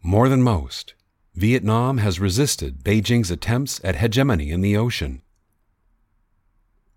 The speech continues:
The nineteen seventy-nine war is just one example of the long history of conflict between the two countries, and one wonders if some in Beijing might be remembering Deng's suggestion of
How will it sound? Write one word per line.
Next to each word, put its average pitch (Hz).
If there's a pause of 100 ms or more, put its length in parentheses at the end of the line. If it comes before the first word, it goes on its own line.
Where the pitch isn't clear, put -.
(140)
The 90
nineteen 131
seventy-nine 113
war 104 (500)
is 95
just -
one 127
example 87
of 78
the 90
long 123
history 98
of 82
conflict 104
between 113
the 107
two 117
countries, 85 (920)
and 87
one 107
wonders 90
if 82 (160)
some 120
in 90
Beijing 87 (520)
might 117
be 123
remembering 104
Deng's 120
suggestion 120
of 71